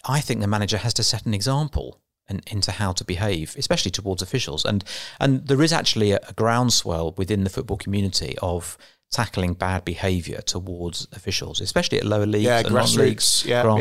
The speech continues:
Speaker 1: grassroots,
Speaker 2: yeah.
Speaker 1: you know, people talking ab-, referees talking about refereeing under elevens and being abused and chased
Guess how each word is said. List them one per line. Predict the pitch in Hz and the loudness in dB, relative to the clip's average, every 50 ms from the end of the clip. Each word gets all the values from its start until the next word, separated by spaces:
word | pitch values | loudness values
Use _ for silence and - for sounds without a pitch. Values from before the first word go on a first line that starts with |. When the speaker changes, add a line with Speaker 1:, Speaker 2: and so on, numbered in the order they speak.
| 123 117 | 4 4
Speaker 1:
grassroots, | 110 101 107 - | 4 2 2 2
Speaker 2:
yeah. | 117 | 2
Speaker 1:
you | 110 110 | 2 2
know, | 101 98 | 2 2
people | - - 135 120 - - - | 2 2 0 0 0 -2 -2
talking | - - 107 92 - 98 104 | 0 0 0 0 0 -2 -2
ab-, | 98 90 - - - - - - - - | -2 -2 -4 -12 -20 -20 -20 -10 -2 0
referees | 110 - - 113 104 - | 2 2 4 2 2 2
talking | - - 104 - 113 101 | 2 0 0 0 0 0
about | 98 98 90 - - - - | 2 0 0 -2 -6 -10 -10
refereeing | - 117 107 107 95 - - 101 98 98 98 95 - | -4 -2 -2 0 0 0 0 2 2 2 0 0 0
under | - 107 107 98 95 | 0 0 0 2 2
elevens | 92 95 104 110 107 98 101 98 101 104 101 - - - - - - - - - - - - | 2 2 2 2 2 2 2 2 2 4 4 4 2 2 0 -6 -14 -18 -20 -20 -20 -10 -4
and | - 101 87 | -2 0 2
being | 104 98 95 92 | 2 4 4 2
abused | 90 87 104 107 101 101 98 - - | 0 0 0 2 2 2 2 0 -2
and | 87 80 | -2 -2
chased | - - 107 101 101 - - - | 0 0 0 0 0 0 -2 -2